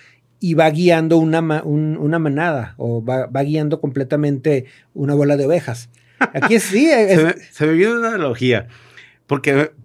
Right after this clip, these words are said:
Speaker 2: me puse a imaginar a ese pastor que siempre trae un perrito que lo apoya,
Speaker 1: Sí.
Speaker 2: que lo asiste.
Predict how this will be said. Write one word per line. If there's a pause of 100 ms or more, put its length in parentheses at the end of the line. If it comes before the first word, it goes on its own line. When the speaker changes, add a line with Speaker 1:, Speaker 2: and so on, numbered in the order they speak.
Speaker 2:
me
puse
a
imaginar
a
ese
pastor
que
siempre
trae
un
perrito
que
lo
apoya,
Speaker 1:
Sí.
Speaker 2:
que
lo
asiste.